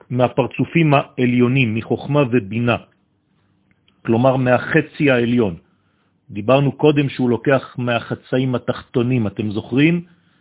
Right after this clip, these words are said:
מישראל סבא, שזה התחתון של חוכמה, ומתבונה,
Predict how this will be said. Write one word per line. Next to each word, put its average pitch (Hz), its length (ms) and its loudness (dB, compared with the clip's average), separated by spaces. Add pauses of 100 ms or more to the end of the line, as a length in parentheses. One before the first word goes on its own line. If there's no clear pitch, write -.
(380)
מישראל 113 600 -2 (1900)
סבא, 135 460 4 (540)
שזה 107 400 -4
התחתון 120 680 0
של 101 560 -2
חוכמה, 143 640 -2 (560)
ומתבונה, 123 1000 0